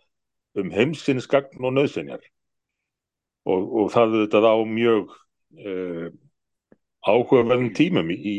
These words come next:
í sögunni. Nú, Konstantín fyrr-, fyrrnefndur, hann hélt þarna ræðu sem að vakti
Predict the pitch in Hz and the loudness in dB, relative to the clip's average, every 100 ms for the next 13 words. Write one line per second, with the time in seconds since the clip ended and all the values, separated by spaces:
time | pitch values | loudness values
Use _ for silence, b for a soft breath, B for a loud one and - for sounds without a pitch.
0 | 101 98 101 98 - - 156 85 64 - | -8 -6 -4 -4 -4 4 4 4 -2 -14
1 | _ _ _ _ _ _ _ _ _ _ | _ _ _ _ _ _ _ _ _ _
2 | _ - - 107 104 135 139 151 113 143 | _ -4 4 4 4 0 2 0 2 0
3 | 170 135 147 170 - 127 127 139 165 131 | 0 0 0 0 0 0 0 -2 0 0
4 | 127 110 - - - 110 - 110 104 104 | -2 -6 -12 -20 -6 -4 -2 0 4 4
5 | 120 165 156 104 87 87 80 95 - - | 4 2 -2 -4 0 0 0 -2 -4 -8